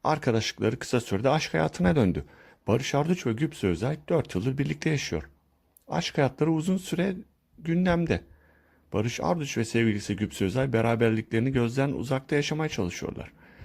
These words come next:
Magazin gündemine sürekli ayrıldıkları yönde haberler de yapılıyor. En çok sorulan sorulardan biri de ikiliye evlilikmiş. İki sevgili evlilik ile ilgili açıklama yapmıyor.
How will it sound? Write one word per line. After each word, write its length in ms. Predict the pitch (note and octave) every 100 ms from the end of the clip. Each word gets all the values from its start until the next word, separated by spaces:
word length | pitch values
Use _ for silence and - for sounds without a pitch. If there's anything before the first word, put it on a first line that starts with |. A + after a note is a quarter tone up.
| - -
Magazin 460 | E2+ F#2+ C3+ F#3+
gündemine 420 | F3 B2+ A2 G#2+ G#2+
sürekli 440 | - F3+ - -
ayrıldıkları 580 | C#3 C#3 C3+ C#3+ D#3+ D3
yönde 240 | G#2+ C3+
haberler 520 | D3+ D#3+ E3+ G3 F#3+
de 40 | F#3
yapılıyor. 440 | G#2 - - - - - - - - - - - -
En 160 | G#3
çok 200 | G#3+ D3
sorulan 340 | - A#2+ A#2 A2+
sorulardan 640 | - A2+ A2+ G#2+ G#2+ G#2+
biri 200 | A#2 B2+
de 60 | G#2+
ikiliye 480 | A2 - F2+ C#3 E3+ -
evlilikmiş. 800 | C3 C#3+ D#3+ F3+ F3+ - - - - - - - - - -
İki 220 | - -
sevgili 560 | G#3 C#3+ A2+ G2+ B2+ F#3+ - -
evlilik 460 | G#2+ D3 F3+ -
ile 100 | A#2
ilgili 300 | A#2+ G#2 C3+
açıklama 440 | D3+ - - D#3+ F3+
yapmıyor. 440 | F3 C3+ -